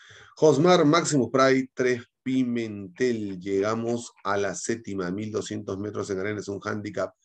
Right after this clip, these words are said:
Primera del Dupletón C, segunda del Vale de Oro B, tercera de la Corp B con opción a reengancharse. Apuestas adicionales, ganador, plaza exacta y trifecta. Participan con el número uno,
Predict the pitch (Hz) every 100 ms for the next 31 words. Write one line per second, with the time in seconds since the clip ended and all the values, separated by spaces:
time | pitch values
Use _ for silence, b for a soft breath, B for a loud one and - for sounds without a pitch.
0 | b b b - 120 123 127 117 101 95
1 | 107 104 - 113 110 98 107 110 104 92
2 | 101 107 104 98 107 107 - 92 90 -
3 | 127 104 85 104 110 90 98 98 92 87
4 | 104 101 90 98 87 80 98 87 101 92
5 | B B B _ 127 123 - 123 117 92
6 | 87 110 113 92 98 104 104 95 90 90
7 | 98 90 87 98 - 90 87 101 90 92
8 | 90 90 - 80 - 78 71 - 117 104
9 | 87 95 104 92 95 90 90 90 95 110
10 | 101 92 101 104 104